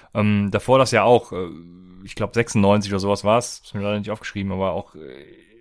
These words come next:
mega hoch. Von daher hervorragend. Also es passt zu Yolo Fitzpatrick und ich hab richtig Bock auf Curtis Samuel in Washington.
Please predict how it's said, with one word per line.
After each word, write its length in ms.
mega 500
hoch. 220
Von 160
daher 420
hervorragend. 560
Also 140
es 80
passt 240
zu 80
Yolo 260
Fitzpatrick 560
und 140
ich 80
hab 300
richtig 380
Bock 200
auf 120
Curtis 260
Samuel 360
in 140
Washington. 420